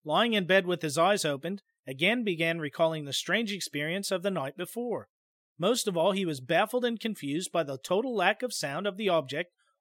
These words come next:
all during the extended encounter, further puzzled by the absence of any characteristics that could be related to an ordinary aircraft.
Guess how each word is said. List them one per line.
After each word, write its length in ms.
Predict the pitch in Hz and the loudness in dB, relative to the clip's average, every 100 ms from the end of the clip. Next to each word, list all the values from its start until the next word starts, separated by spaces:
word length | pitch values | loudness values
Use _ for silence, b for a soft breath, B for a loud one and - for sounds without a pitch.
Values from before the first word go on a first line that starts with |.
| _ | _
all 200 | 196 226 | 2 4
during 280 | 185 175 196 | 2 0 0
the 80 | 190 | -2
extended 520 | 170 - 143 147 175 | -4 -6 -4 -4 -4
encounter, 560 | 202 - 233 247 147 - _ _ - | -4 -2 -2 -2 -6 -10 _ _ 0
further 220 | 233 247 | 2 4
puzzled 400 | - 190 156 160 | 6 4 4 2
by 140 | 165 | 2
the 160 | 160 156 | 4 4
absence 420 | 180 175 180 - | 2 2 -4 -4
of 100 | 156 196 | -2 0
any 200 | 208 220 | 0 0
characteristics 960 | 214 214 214 196 170 - 143 139 - - _ _ _ | 2 2 2 0 0 0 -2 -4 -6 -8 _ _ _
that 180 | 151 - | -6 0
could 220 | 226 220 | 2 2
be 180 | 214 202 | 2 2
related 540 | 175 165 156 156 190 - _ - | 2 2 2 0 -2 -8 _ -4
to 140 | 196 185 | 2 4
an 80 | |
ordinary 540 | 185 180 160 160 180 202 | 4 2 2 0 2 2
aircraft. 600 | 233 - 160 123 - | 2 0 -2 -2 -6